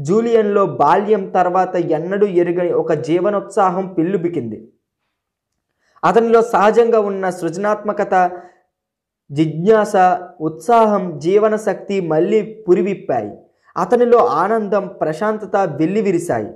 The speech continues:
అతను మళ్ళీ నవ్వటం ప్రారంభించాడు. ఇలా ఈ అద్భుత నేలపై ఎదురైన అన్ని బా-, అనుభవాలను అతను అక్కున చేర్చుకున్నా, నిజానికి భారతదేశానికి వెళ్ళాలన్న అతని సంకల్పం కేవలం అలసిపోయిన మెదడుకు కొంత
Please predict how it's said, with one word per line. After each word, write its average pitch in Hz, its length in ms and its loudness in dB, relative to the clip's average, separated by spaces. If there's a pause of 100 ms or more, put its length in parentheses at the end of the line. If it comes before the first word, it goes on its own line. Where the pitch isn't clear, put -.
(400)
అతను 214 240 2
మళ్ళీ 190 400 2
నవ్వటం 202 520 0
ప్రారంభించాడు. 160 800 -2 (640)
ఇలా 226 200 6
ఈ 202 200 2
అద్భుత 170 400 0
నేలపై 202 520 0
ఎదురైన 185 580 0 (120)
అన్ని 175 480 -2
బా-, 147 120 2
అనుభవాలను 180 800 0
అతను 170 360 -4
అక్కున 151 440 -2
చేర్చుకున్నా, 160 880 -2 (880)
నిజానికి 214 420 2
భారతదేశానికి 190 800 -2
వెళ్ళాలన్న 170 520 0
అతని 160 340 -6
సంకల్పం 185 760 -4
కేవలం 180 420 2
అలసిపోయిన 196 640 -4
మెదడుకు 160 540 -2
కొంత 165 300 -2